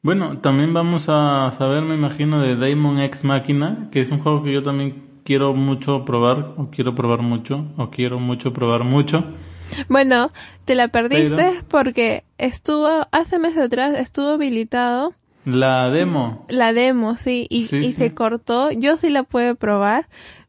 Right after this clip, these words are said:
Speaker 2: Súper complicada el juego, <laughs> pero
Speaker 1: Pero, ¿qué tal las gráficas? Cuéntanos un poco.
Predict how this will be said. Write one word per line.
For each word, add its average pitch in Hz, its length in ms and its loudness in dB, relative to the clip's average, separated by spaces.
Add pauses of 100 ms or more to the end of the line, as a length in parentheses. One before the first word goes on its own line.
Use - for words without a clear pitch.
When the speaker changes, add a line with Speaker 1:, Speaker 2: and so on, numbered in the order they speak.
(140)
Speaker 2:
Súper 311 580 0
complicada 254 760 0
el 254 80 0
juego, 233 440 -2
<laughs> - 40 -16
pero 254 160 2 (1200)
Speaker 1:
Pero, 143 260 2
¿qué 156 120 0
tal 165 160 0
las 170 100 0
gráficas? 160 440 -2
Cuéntanos 151 420 -4
un 131 80 -6
poco. 131 240 -8